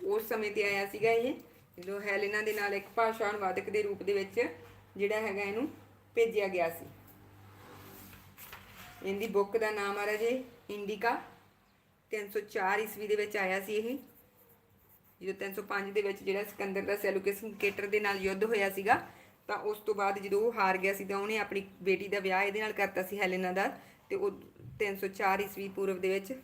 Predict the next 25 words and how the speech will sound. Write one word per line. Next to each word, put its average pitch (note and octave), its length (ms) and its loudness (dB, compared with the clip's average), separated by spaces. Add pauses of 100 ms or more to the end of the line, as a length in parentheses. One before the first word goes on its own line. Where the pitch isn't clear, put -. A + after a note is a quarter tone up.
(140)
ਤੇ - 80 -6
ਉਸ G3 160 -2
ਤੋਂ G#3+ 160 -4
ਬਾਅਦ F#3+ 260 0
ਜਿਹੜਾ G3 280 0
ਉਦੋਂ F#3+ 360 -2 (400)
ਉਹਦੇ G#3 200 0
ਦੇ G#3+ 120 0
ਨਾਲ G3 200 -2
ਭਾਸ਼ਾ G3+ 340 -2
ਅਨੁਵਾਦਕ F#3+ 380 -2
ਦੇ G3+ 120 2
ਰੂਪ F#3+ 220 -2
ਦੇ F#3+ 100 2
ਵਿੱਚ F#3+ 280 -2
ਇਹਨੂੰ - 840 -6
ਭੇਜਿਆ G3 340 4
ਸੀ G3 120 -8
ਤੇ G#3+ 180 2
ਦੋ F#3+ 160 0
ਸੌ G3 120 0
ਅਠਾਨਵੇਂ G3 480 0
ਈਸਵੀ F#3+ 240 -2
ਪੂਰਵ F#3 280 -4
ਤੱਕ F#3 420 -2